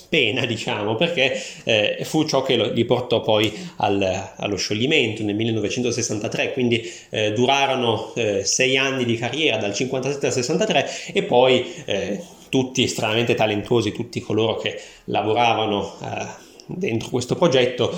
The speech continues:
eh, confluirono in diverse esperienze già anni sessanta di musica, di quel tipo di musica impegnata che si allacciava anche alla riscoperta del folklore, perché come abbiamo detto, eh,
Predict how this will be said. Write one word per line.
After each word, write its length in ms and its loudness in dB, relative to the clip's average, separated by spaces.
eh, 380 0
confluirono 640 2
in 80 2
diverse 440 0
esperienze 960 -2
già 280 2
anni 300 -2
sessanta 840 -2
di 140 -4
musica, 640 -6
di 80 -10
quel 220 -2
tipo 260 -2
di 80 -2
musica 600 0
impegnata 920 2
che 260 2
si 460 -4
allacciava 500 2
anche 600 0
alla 180 4
riscoperta 800 2
del 160 2
folklore, 500 4
perché 240 -4
come 160 -2
abbiamo 220 0
detto, 460 0
eh, 640 -4